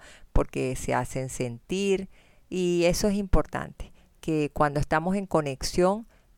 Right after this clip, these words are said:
estos contenidos, estas recomendaciones puedan llegarles a ustedes y que les puedan servir de un instrumento de cambio y de poder compartirlo con las personas que ustedes consideren.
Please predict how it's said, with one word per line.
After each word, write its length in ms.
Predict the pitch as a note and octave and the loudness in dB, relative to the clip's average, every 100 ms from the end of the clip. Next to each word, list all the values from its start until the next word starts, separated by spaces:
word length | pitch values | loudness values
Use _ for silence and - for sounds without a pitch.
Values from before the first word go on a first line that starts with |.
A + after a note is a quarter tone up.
| _ _ | _ _
estos 920 | E3+ D#3 - - F3+ F3 E3 - - - _ _ | -4 -4 -2 4 6 6 2 -2 -6 -16 _ _
contenidos, 1120 | E3 D#3 D3 D3 D#3 D3+ D#3 D3+ D#3 - - _ _ | -2 -2 -6 -4 -2 4 6 6 4 0 -6 _ _
estas 280 | D3 - F3 | -6 -2 0
recomendaciones 1040 | E3+ - D3+ C#3 C3+ C#3 C#3 C#3 D#3 D#3+ - _ - _ | 0 0 -2 -2 -2 0 0 0 -2 -6 -12 _ -20 _
puedan 460 | E3 D#3 E3 F3+ E3+ | 6 6 4 0 -2
llegarles 540 | D#3 D3 C#3+ D#3 E3 | 0 2 0 0 -2
a 60 | E3+ | 4
ustedes 520 | - E3 D#3+ F3 F3 | 4 4 0 0 -4
y 100 | F3 | -10
que 160 | - C#3+ | -6 -4
les 180 | D3 | 6
puedan 340 | - D3+ C#3+ E3+ | 6 6 4 -4
servir 460 | - E3 E3 E3 | -2 -2 0 -2
de 80 | D3 | -2
un 120 | C#3 | -4
instrumento 640 | D#3 - G3 F3+ D#3+ D#3+ F#3 | -6 -6 -6 -4 -6 0 2
de 120 | G3 | 2
cambio 560 | - G3 D3 D3 F#3 G#3 - _ - | -2 -4 -2 0 0 -2 -18 _ -4
y 120 | E3+ | 0
de 120 | D3 | 0
poder 320 | C#3 C#3 C3 - | 2 2 2 2
compartirlo 800 | D#3+ E3+ F#3 - F3 E3 G3 A3 - _ | 2 2 2 -2 -4 -2 -4 -6 -20 _
con 180 | - D3 | -2 0
las 140 | C#3 | 0
personas 720 | - C3 - C3 C3 D#3 - - | 0 0 0 -4 -2 -8 -10 -6
que 100 | D#3+ | -2
ustedes 440 | D3+ - A#2+ B2+ | -2 -2 -4 -6
consideren. 640 | - C#3 C3+ - - - | -4 -4 -2 -6 -6 -10